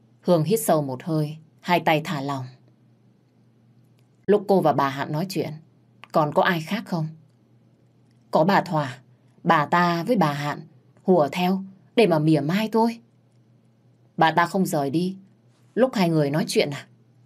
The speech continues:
"Không có." Hương trả lời mà không cần suy nghĩ. Cậu Thiện nhìn Miên, cô thấy sự kinh ngạc trong đôi mắt của cậu. Miên lúc này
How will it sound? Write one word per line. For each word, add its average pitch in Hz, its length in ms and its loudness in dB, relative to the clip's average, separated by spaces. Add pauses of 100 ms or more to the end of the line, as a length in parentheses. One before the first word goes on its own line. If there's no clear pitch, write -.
(560)
"Không 180 260 -2
có." 160 240 0 (1800)
Hương 175 260 0
trả 160 140 2
lời 147 260 0
mà 139 100 -4
không 165 220 -6
cần 143 200 -6
suy 160 240 -6
nghĩ. 175 260 -6 (600)
Cậu 160 160 0
Thiện 156 260 -2
nhìn 139 280 -8
Miên, 160 300 -4 (300)
cô 226 120 2
thấy 190 200 2
sự 196 280 -6
kinh 208 200 0
ngạc 143 220 -6 (220)
trong 170 240 -4
đôi 156 160 -2
mắt 190 240 -8
của 151 100 -6
cậu. 143 300 -8 (840)
Miên 175 220 2
lúc 240 180 -2
này 139 380 -6